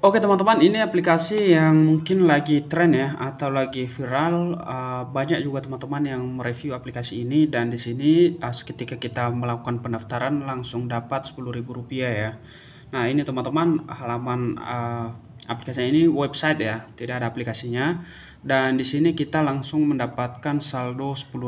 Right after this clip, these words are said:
ribu rupiah ya. Dan di sini ada beberapa, <clears throat> eh, fitur di bagian bawah, teman-teman. Di sini ada tugas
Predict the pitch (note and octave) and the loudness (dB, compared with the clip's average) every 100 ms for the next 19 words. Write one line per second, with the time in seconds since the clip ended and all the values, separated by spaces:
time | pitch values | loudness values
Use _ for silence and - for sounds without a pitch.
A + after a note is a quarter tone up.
0 | A#2+ A#2 A#2 A#2 C3+ A2 G2+ - - - | -4 -4 -6 -2 0 0 -2 -10 -20 -20
1 | - - G2+ A2+ A#2+ - - - - - | -20 -10 -6 -6 -8 -16 -20 -20 -20 -4
2 | C3+ C3 B2+ B2 C#3+ C3+ E3 D3 C#3 C3 | 2 4 4 2 0 4 6 6 4 0
3 | C3 A#2+ B2 B2 A#2+ A#2 G#2 - - - | 2 0 2 2 4 4 2 0 4 6
4 | - - - - - - - - A#2+ A#2+ | 6 2 -4 -16 -20 -20 -20 -8 -4 0
5 | D3 D3+ D3+ D3 C#3 B2+ C3 B2+ B2 A#2+ | 4 4 4 2 0 0 -2 -2 -2 -2
6 | A#2+ A#2+ D3 F#3+ F#3 F3 D3 C3+ B2+ B2 | -2 0 2 2 0 -4 -2 -4 -2 -4
7 | A#2+ A#2+ A#2+ - C3+ D3 | -2 -2 -2 -6 -2 0